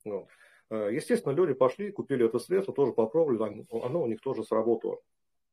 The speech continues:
Вот. Э, то есть я к чему это начинаю? То, что вот наша зы-, жизнь, а, повседневная, она складывается вот из этих вот советов, рекомендаций, Э, и самое интересное, что кто-то из наших знакомых, э, допустим, может быть, даже незнакомых, э,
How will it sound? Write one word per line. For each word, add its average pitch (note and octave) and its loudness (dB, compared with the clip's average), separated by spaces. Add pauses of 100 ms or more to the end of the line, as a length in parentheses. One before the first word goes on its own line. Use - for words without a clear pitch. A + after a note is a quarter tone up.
(280)
Вот. A2 -4 (560)
Э, A2+ -4
то F3+ 4
есть F#3+ -2
я F#3+ 2
к - -10
чему G3 0
это E3+ 2
начинаю? C#3+ 0
То, B2+ 2
что C#3+ 2
вот C#3+ 0
наша E3 2
зы-, A3 0 (100)
жизнь, G#3 -2
а, B2 2
повседневная, C3+ 0
она E3 0
складывается D#3 2
вот B2+ 0
из B2 -4
этих C3+ 0
вот A2 -4 (140)
советов, C#3 2
рекомендаций, B2+ 2 (580)
Э, A#2 0
и C3+ -6
самое E3 4
интересное, E3+ 4
что B2 4
кто-то G3+ 2
из A#2 2 (180)
наших C3+ 2
знакомых, A#2 2
э, G#2+ 0
допустим, A#2 0
может D#3+ -2
быть, G2+ -4
даже A2 6
незнакомых, B2+ 0
э, D#3 0